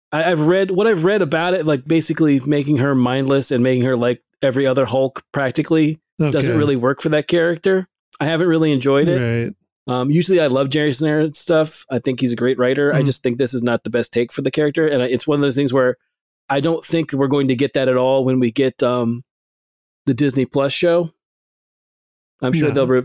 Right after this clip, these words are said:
Speaker 3: Okay.
Speaker 2: I would
Speaker 1: I
Speaker 2: assume
Speaker 1: would assume
Speaker 2: not.
Speaker 1: that they're not going, I mean, we might get a ta-, a touch or, like, a, like, a nightmare sequence or a touch or a taste of it here and there, but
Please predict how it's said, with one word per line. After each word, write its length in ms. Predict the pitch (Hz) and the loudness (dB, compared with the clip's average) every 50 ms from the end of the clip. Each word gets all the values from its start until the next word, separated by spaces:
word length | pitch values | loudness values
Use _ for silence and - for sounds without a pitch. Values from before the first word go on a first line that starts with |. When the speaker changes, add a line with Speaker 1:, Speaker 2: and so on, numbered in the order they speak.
| 143 139 | -2 -8
Speaker 3:
Okay. 160 | 127 - 131 | -8 -6 -4
Speaker 2:
I 120 | 127 139 131 | -2 0 0
would 100 | 131 120 | 0 0
Speaker 1:
I 40 | 127 | 0
Speaker 2:
assume 220 | - 131 131 147 | 0 0 0 2
Speaker 1:
would 100 | 135 131 | 2 2
assume 160 | 127 131 - 143 | 2 2 0 0
Speaker 2:
not. 40 | 139 | 0
Speaker 1:
that 60 | 131 127 | 0 0
they're 80 | 127 | 0
not 160 | 127 123 123 | 0 0 0
going, 180 | 120 127 135 147 | 0 0 0 2
I 40 | 139 | 2
mean, 220 | 143 147 156 156 | 2 2 4 4
we 100 | 160 165 | 4 4
might 180 | 170 165 156 139 | 4 2 0 0
get 120 | 147 131 | 0 0
a 60 | 123 | 0
ta-, 300 | - - 151 160 180 - | 0 0 0 0 0 0
a 60 | 214 - | -2 -2
touch 260 | - 175 165 - - | 0 0 0 0 0
or, 140 | 139 131 135 | -2 0 0
like, 180 | 135 131 117 143 | 0 0 0 0
a, 80 | 135 | 0
like, 160 | 131 123 113 | 0 0 0
a 80 | 131 117 | 0 0
nightmare 360 | 117 127 131 139 131 127 120 | 2 0 0 0 0 0 0
sequence 400 | - - 135 127 - 127 120 - | 2 0 0 0 0 -2 0 0
or 80 | 127 120 | 0 0
a 40 | 110 | 0
touch 220 | - 131 123 - | 0 0 0 0
or 60 | 131 113 | -2 -2
a 60 | 104 | -2
taste 280 | - - 143 135 - | -2 0 0 0 0
of 100 | 139 117 | 0 -2
it 80 | 117 98 | -2 0
here 160 | 117 131 117 | 0 0 0
and 140 | 107 98 104 | 0 0 0
there, 260 | 120 131 131 131 127 | 0 2 2 2 2
but 260 | 117 127 120 117 117 | 0 0 -2 -2 -4